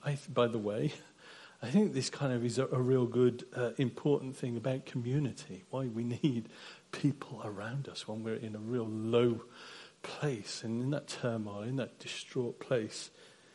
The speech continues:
If Jesus needed community, <laughs> you can bet it,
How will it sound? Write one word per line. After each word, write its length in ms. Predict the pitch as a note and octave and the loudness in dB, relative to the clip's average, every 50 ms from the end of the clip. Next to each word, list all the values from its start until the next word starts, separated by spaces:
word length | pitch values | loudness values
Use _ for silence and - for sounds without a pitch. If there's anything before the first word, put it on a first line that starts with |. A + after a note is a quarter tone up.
| - - _ | -20 -20 _
If 120 | - - - | -20 -20 -14
Jesus 480 | - - A2+ D3 F#3+ G#3+ G#3 F3 - | -6 2 4 6 8 8 6 4 6
needed 300 | G3 F#3+ F#3+ F3+ F#3 F3+ | 6 6 8 8 6 4
community, 640 | - - D#3+ D#3 D3+ E3 E3 D#3+ - D#3+ D3+ D3+ C#3+ - - - - - - - _ - | 4 4 6 6 8 6 6 6 4 4 4 4 4 2 -2 -4 -6 -6 -6 -16 _ -20
<laughs> 400 | - - - - - _ _ - | -20 -20 -20 -20 -20 _ _ -6
you 120 | A#2+ A#2+ | -6 -4
can 140 | B2 A2+ F#2+ | -4 -4 0
bet 200 | F#2+ B2+ C#3+ C#3+ | 4 4 6 6
it, 160 | B2+ - - | 4 2 0